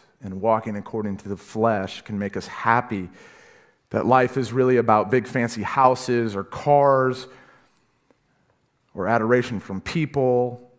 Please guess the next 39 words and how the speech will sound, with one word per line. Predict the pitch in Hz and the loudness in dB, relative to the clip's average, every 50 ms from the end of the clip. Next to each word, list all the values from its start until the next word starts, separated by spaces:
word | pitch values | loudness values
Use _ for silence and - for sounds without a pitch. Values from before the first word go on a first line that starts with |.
| _ _ | _ _
or | 98 95 | -14 -10
the | 95 | -8
enjoyment | 95 92 92 120 127 131 127 127 117 113 113 | -8 -6 -2 0 2 2 2 0 -2 -2 -4
of | 104 95 | -4 -6
the | 101 | -8
world | 90 98 104 120 131 131 131 127 131 127 127 131 120 | -8 -6 -2 0 2 4 4 4 2 2 0 -2 -4
or | 104 87 | -6 -10
power | - - - - 127 131 131 131 127 127 127 123 123 123 123 - - - - - _ _ - | -10 -4 4 6 6 8 8 6 4 4 4 4 2 0 -2 -8 -16 -20 -20 -20 _ _ -6
or | 98 98 | -4 -4
sex | - - - - 156 143 135 131 127 - - 135 | -2 0 4 4 6 6 6 4 2 -2 -2 -2
or | 123 | 0
whatever | 117 139 151 147 147 139 127 131 123 | 2 2 4 4 4 4 4 4 4
else. | 139 143 139 131 139 135 | 6 4 4 2 2 -4
And, | 127 113 | -4 -2
and | 123 123 123 | -2 -2 0
we, | 123 123 123 | 0 -2 -2
we | 123 131 131 131 | -4 -8 -8 -10
try | 123 - - - 156 160 170 | -10 -8 0 2 4 4 4
to | 175 | 2
find | - - 165 156 147 139 131 120 113 110 - - - - - _ _ _ _ - | 0 2 2 2 4 4 2 2 0 -2 -6 -14 -20 -20 -20 _ _ _ _ 2
all | 127 143 165 175 185 190 190 185 - | 4 4 6 6 4 4 2 2 2
of | - 143 135 123 - | 2 2 2 2 4
our | - 151 156 165 170 | 4 6 6 6 4
joy | 151 117 117 143 131 131 127 127 123 | 2 0 0 2 2 4 4 2 2
and | 123 123 | 0 0
all | 110 127 143 151 165 | 0 2 2 2 2
of | 160 151 | 2 0
our | 147 147 | 0 0
contentment | 147 143 127 - - 139 127 120 117 107 - - | 0 -4 -6 -4 -4 -4 -2 -2 -4 -6 -6 -6
in | 127 110 104 95 | -4 -4 -2 -2
those | 107 110 120 135 139 135 - | 0 0 0 -2 -2 -6 -8
things, | - - - 110 95 85 80 78 78 78 - - _ _ _ _ _ _ _ _ _ _ _ _ | -12 -10 -8 -8 -8 -8 -10 -12 -14 -16 -20 -20 _ _ _ _ _ _ _ _ _ _ _ _
and | - 101 98 | -8 -4 0
not | 104 110 104 117 | 0 0 0 0
where | 117 117 110 | -2 -2 -4
joy | 101 95 107 104 104 104 | -4 -4 -4 -4 -2 -2
is | 101 98 92 87 | -2 -4 -4 -6
really | 87 87 95 104 104 101 101 98 | -10 -6 -4 -2 -2 -2 -4 -6
rooted | 90 87 90 92 87 82 82 85 78 - - | -8 -8 -10 -10 -10 -10 -10 -12 -14 -16 -20